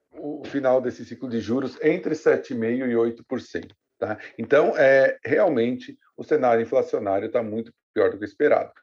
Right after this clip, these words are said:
E o pior, no Focus, o segun-, o dois mil e vinte e dois já começa a subir também. Por isso, o Banco Central tem que ser bastante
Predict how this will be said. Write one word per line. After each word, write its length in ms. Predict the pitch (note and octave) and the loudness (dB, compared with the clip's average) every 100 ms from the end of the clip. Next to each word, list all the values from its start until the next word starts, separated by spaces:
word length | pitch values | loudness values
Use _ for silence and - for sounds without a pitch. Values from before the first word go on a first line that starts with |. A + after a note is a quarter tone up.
| _ - - | _ -20 -6
E 60 | E3+ | -6
o 40 | |
pior, 460 | G3 A#3 C3+ F#2+ - _ _ - | -2 2 2 2 -4 _ _ -8
no 120 | D#3 | -8
Focus, 720 | F3 C3+ B2 B2+ - - _ _ _ _ _ - | -2 2 2 0 -6 -20 _ _ _ _ _ -14
o 80 | |
segun-, 400 | D3+ - C3 B2 D3 | -10 -8 -6 -6 -6
o 80 | |
dois 220 | B2+ C3 A2 | 0 2 2
mil 320 | D3 F3+ - | -2 -2 -6
e 80 | C3+ | -8
vinte 200 | C3 B2+ | -8 -8
e 40 | |
dois 360 | A2+ G2 B2 B2+ | -4 0 0 -2
já 220 | - A2+ D3 | -4 0 2
começa 400 | D#3 A2+ A2+ A#2+ | 2 0 0 -2
a 40 | |
subir 240 | - A2+ | -12 -8
também. 280 | A2+ D3 F#2+ - | 0 0 -2 -4
Por 140 | D3 | -2
isso, 180 | G#2+ C3 | -2 -4
o 20 | |
Banco 160 | A#2 A2+ | -6 -4
Central 340 | C3 - G#2+ | -6 0 0
tem 120 | A2 | 0
que 60 | G#2 | -6
ser 120 | - | -6
bastante 840 | A2+ A2 - _ E3 D#3 E3+ - | -2 -2 -2 _ 0 0 -2 -10